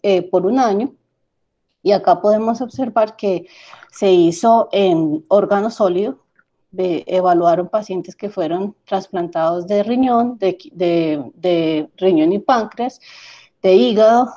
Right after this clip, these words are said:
de corazón y de pulmón, y acá, pues, que es para mostrarles también,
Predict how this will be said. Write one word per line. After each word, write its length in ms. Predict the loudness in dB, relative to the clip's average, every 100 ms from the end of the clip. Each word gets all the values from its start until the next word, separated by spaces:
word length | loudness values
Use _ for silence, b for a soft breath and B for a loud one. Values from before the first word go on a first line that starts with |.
| -2
de 300 | 2 2 2
corazón 580 | 0 0 0 -2 -4 -4
y 120 | -4
de 100 | -4
pulmón, 520 | 0 4 4 4 -2 _ _ _ _ _ -6
y 160 | 0
acá, 500 | 2 2 0 -2 -4 _
pues, 180 | -12 -8
que 240 | -2 -2
es 140 | -2 -2
para 260 | 0 2
mostrarles 720 | 0 -4 -4 0 0 0 -6 -6
también, 480 | -8 -6 -6 -8